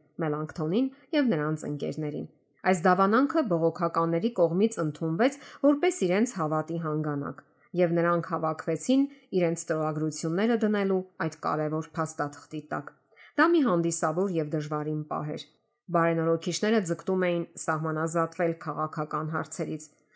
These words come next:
Նրանք հասկանում էին, որ բարենորոգումը չպետք է որևէ այլ ազդեցություն գործի,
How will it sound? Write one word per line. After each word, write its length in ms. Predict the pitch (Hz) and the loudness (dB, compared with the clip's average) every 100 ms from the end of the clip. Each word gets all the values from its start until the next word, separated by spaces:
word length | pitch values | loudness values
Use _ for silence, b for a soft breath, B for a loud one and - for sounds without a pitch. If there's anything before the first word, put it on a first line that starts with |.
| b | b
Նրանք 260 | 349 370 262 | 0 2 2
հասկանում 560 | 185 - 170 196 214 | 2 4 4 4 2
էին, 160 | 208 202 - | 2 -2 -4
որ 220 | 160 165 | 0 0
բարենորոգումը 800 | 156 160 160 160 156 165 202 196 | 0 -2 -2 -2 -2 -2 -2 -2
չպետք 420 | - - 277 285 | -2 2 2 0
է 120 | 190 156 B B | -4 -4 B B
որևէ 480 | 185 202 196 180 170 - | 2 4 4 4 2 0
այլ 280 | - 165 165 | 0 0 0
ազդեցություն 800 | 165 165 160 156 165 156 214 226 | 0 -2 -2 -4 -4 -2 0 2
գործի, 360 | 214 202 - | 2 2 0